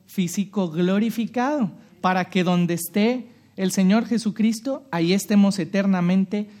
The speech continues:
con Él. Amén. Entonces, Él ha constituido este cuerpo físico material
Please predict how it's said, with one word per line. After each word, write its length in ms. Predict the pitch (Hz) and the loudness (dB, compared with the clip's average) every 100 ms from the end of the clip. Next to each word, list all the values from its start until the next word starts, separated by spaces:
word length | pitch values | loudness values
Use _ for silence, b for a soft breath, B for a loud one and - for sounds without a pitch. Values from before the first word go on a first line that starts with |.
| B | B
con 220 | - 208 214 | 0 4 4
Él. 280 | 285 262 | 4 0
Amén. 420 | 170 160 233 349 240 - - B B B B - | 0 2 0 0 -14 -20 -20 B B B B 0
Entonces, 640 | 190 220 220 214 214 196 - B _ | 2 6 4 6 2 0 -6 B _
Él 240 | 214 262 | 4 4
ha 100 | 294 | 2
constituido 1300 | 294 247 233 - 220 220 214 208 240 220 190 170 170 - | 4 4 4 4 0 2 2 2 2 2 0 -2 -6 -2
este 460 | 214 220 - 254 - | -2 -2 -4 -6 -4
cuerpo 560 | 220 240 269 - 214 | 0 0 0 -2 -6
físico 540 | 185 190 165 156 - 156 | -4 -4 -4 -8 -8 -6
material 720 | 160 160 165 156 160 151 135 | -4 -4 -4 -2 -2 -4 -8